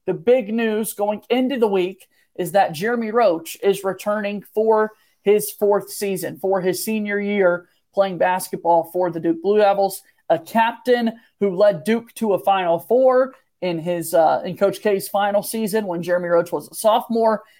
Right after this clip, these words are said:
as a junior this past year, the guard on Duke's A C C tournament winning team. What does Roach's decision to return mean for Duke, Kevin?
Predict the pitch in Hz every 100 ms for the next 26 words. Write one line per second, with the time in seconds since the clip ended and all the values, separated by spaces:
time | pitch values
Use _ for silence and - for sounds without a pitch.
0 | - 180 170 165 185 226 226 208 202 -
1 | 208 196 - 214 202 202 - _ _ 165
2 | 180 202 214 208 - 180 165 180 170 -
3 | 185 185 190 170 180 165 220 214 202 -
4 | 190 175 160 - 233 247 254 247 - _
5 | _ 214 233 240 220 170 220 226 226 196
6 | 202 - 214 175 196 - 190 180 - 214
7 | 180 165 170 _ _ 180 190 165 180 160
8 | 180 - - _ _ 156 151 170